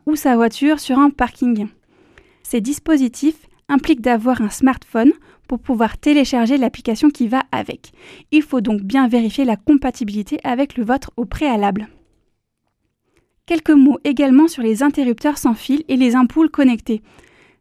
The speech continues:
Ces dispositifs peuvent vous être utiles pour créer la commande d'un éclairage ou d'un va-et-vient sans avoir de travaux à faire ni de fil électrique à tirer.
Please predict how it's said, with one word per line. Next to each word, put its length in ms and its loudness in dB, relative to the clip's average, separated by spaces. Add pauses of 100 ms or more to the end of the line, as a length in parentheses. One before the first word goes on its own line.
Ces 80 -8
dispositifs 680 0 (100)
peuvent 200 0
vous 200 -4
être 200 -2
utiles 340 -2
pour 240 -8
créer 360 0
la 120 0
commande 440 4
d'un 180 0
éclairage 600 -2 (280)
ou 140 2
d'un 180 4
va-et-vient 560 2
sans 320 2
avoir 320 0
de 80 2
travaux 400 -2
à 120 0
faire 300 0
ni 140 4
de 80 -2
fil 340 -2
électrique 520 -2
à 100 -2
tirer. 320 -2